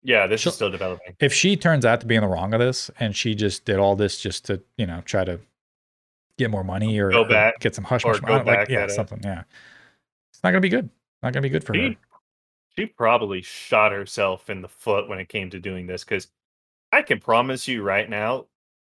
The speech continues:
Speaker 1: triple A developers are not gonna hire her.
Speaker 2: No.
Speaker 1: Especially after that fourth video, when they, she went after Jennifer Hale. <laughs> Oh,
Speaker 2: Yeah.
Speaker 1: no.
Speaker 2: Yeah.
Speaker 1: The, she is not getting hired.
Speaker 2: When she started quoting Jesus, I was like, "All right."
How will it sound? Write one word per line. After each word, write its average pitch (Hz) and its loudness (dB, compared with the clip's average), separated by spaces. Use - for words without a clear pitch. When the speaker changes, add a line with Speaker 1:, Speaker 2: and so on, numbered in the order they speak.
Speaker 1:
triple 175 2
A 170 6
developers 143 2
are 98 -2
not 92 -4
gonna 90 -6
hire 90 -2
her. 92 -8
Speaker 2:
No. 95 -18
Speaker 1:
Especially 156 4
after 117 6
that 104 2
fourth 110 -2
video, 147 0
when 107 -4
they, 113 2
she - -6
went 123 2
after 117 2
Jennifer 113 0
Hale. 131 4
<laughs> - 0
Oh, 120 4
Speaker 2:
Yeah. 90 -4
Speaker 1:
no. 95 0
Speaker 2:
Yeah. 85 -12
Speaker 1:
The, 147 0
she 160 0
is 98 -2
not 104 2
getting 101 -8
hired. 90 -6
Speaker 2:
When 135 -4
she 165 0
started 208 4
quoting 127 4
Jesus, 98 -2
I - 0
was 90 -4
like, - -8
"All 113 0
right." - -14